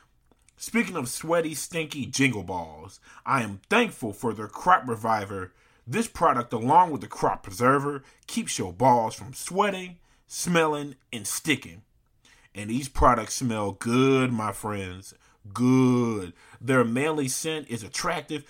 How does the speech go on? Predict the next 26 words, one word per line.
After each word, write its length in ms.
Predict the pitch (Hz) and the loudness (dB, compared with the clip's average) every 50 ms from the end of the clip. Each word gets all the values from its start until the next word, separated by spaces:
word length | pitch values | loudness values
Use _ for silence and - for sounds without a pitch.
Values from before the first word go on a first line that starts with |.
| - - _ | -20 -20 _
and 160 | - 110 113 | -8 -6 -6
will 120 | 107 107 101 | -4 -6 -6
help 360 | - - 156 165 165 - 117 | -4 -2 -2 -2 -2 -4 -10
you 80 | 104 92 | -12 -10
set 380 | - - - 160 147 135 - | -8 -4 -2 -2 -2 -2 -6
the 80 | - 98 | -10 -10
mood, 480 | - 98 107 107 95 85 80 73 - - _ _ _ _ _ _ | -8 -8 -6 -6 -8 -8 -12 -16 -20 -20 _ _ _ _ _ _
if 180 | 107 98 - | -20 -18 -14
you 80 | 101 98 | -12 -8
know 140 | 104 107 104 | -6 -4 -4
what 100 | 104 104 | -4 -4
I 80 | 104 | -4
mean. 320 | 110 113 117 117 107 92 90 _ _ _ _ _ _ _ _ _ - _ _ _ _ _ | -4 -4 -6 -6 -6 -10 -14 _ _ _ _ _ _ _ _ _ -20 _ _ _ _ _
The 80 | 98 - | -14 -6
Perfect 440 | - - 170 185 180 - 147 - | 2 4 6 6 6 2 -4 -4
Package 540 | - - 160 151 143 131 - 131 123 - - - - - - | 0 2 4 4 4 2 -2 -8 -8 -8 -14 -20 -20 -20 -18
will 280 | - 95 95 98 - - _ | -12 -8 -8 -8 -8 -6 _
also 400 | - 185 202 208 202 - 156 147 | 6 8 8 8 6 2 0 0
come 260 | - - - 170 143 127 | 0 0 -2 -2 -2 -2
with 140 | 107 - | -4 -6
a 80 | 107 92 | -8 -10
pair 440 | - - - 147 139 131 117 101 - - - - - | -8 -6 -4 -2 -2 -2 -2 -4 -6 -12 -20 -14 -10
of 160 | 101 107 101 | -8 -8 -6
Manscaped 800 | 104 113 131 147 170 180 180 165 - - - 185 156 151 139 135 | -4 -2 0 0 -2 -2 -4 -4 -4 -4 0 0 0 0 0 -4
boxers 760 | 131 127 101 - 135 117 - - - - 90 - 139 - - _ _ _ _ _ _ _ _ _ | -12 -2 4 4 4 4 4 -4 -14 -16 -18 -18 -20 -20 -20 _ _ _ _ _ _ _ _ _
that'll 400 | - 107 127 127 127 113 104 104 | -6 -2 0 0 0 0 -4 -8